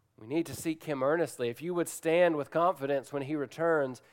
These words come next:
it needs to be because you have sought to know all of him that you're able to know. What keeps a saint growing, if you've walked with the Lord for many years,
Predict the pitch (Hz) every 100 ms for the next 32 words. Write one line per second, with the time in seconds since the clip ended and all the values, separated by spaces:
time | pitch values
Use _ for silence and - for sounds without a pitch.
0 | _ - 143 165 180 151 156 165 127 147
1 | 123 160 147 143 131 - - - 185 190
2 | 170 - 151 170 160 143 135 175 190 156
3 | - 165 156 131 - 127 139 170 135 127
4 | 107 - _ _ _ _ 120 123 139 147
5 | 101 - - _ _ _ _ _ _ _
6 | _ _ _ _ - _ _ _ _ -
7 | 127 113 - 185 185 - 127 - 156 151
8 | 147 - 123 147 147 123 123 120 - 139
9 | 120 123 135 156 - 143 147 - 127 135
10 | 143 131 117 120 123 135 123 135 131 107
11 | 113 - -